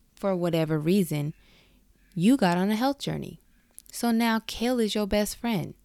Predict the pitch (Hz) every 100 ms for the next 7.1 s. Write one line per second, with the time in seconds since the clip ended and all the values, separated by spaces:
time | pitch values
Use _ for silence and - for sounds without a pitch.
0 | _ _ _ _ _ _ _ _ _ _
1 | _ 196 185 - 208 185 175 175 196 -
2 | 226 240 254 202 190 180 185 180 170 -
3 | 180 170 160 - 220 214 190 190 - 185
4 | 185 175 202 185 180 175 156 143 175 190
5 | 185 - - - 156 160 156 160 - 165
6 | 170 170 170 156 - 202 - 202 190 190